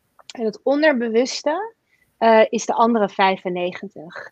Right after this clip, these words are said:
En dat ligt eronder. En op het moment dat die vijf procent je alleen maar kijkt en luistert naar die vijf procent, dan mis je dus een heel groot deel,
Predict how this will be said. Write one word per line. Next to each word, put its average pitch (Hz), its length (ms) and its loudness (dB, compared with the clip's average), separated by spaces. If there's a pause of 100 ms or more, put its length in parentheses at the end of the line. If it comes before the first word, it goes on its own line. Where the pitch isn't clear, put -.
(100)
En 196 320 2
dat 208 200 2
ligt 226 220 4
eronder. 190 720 2
En 208 180 4
op 214 80 2
het 220 80 6
moment 226 340 8
dat 214 140 4
die 196 160 -2
vijf 254 300 4
procent 214 460 2
je 214 80 0
alleen 214 220 2
maar 214 140 0
kijkt 208 360 4
en 196 100 -4
luistert 196 400 -2
naar 196 120 -6
die 196 160 -4
vijf 196 260 -4
procent, 202 460 -6
dan 202 140 -6
mis 247 200 -6
je 233 60 -4
dus 208 140 0
een 196 100 -6
heel 220 240 2
groot 190 360 0
deel, 190 360 4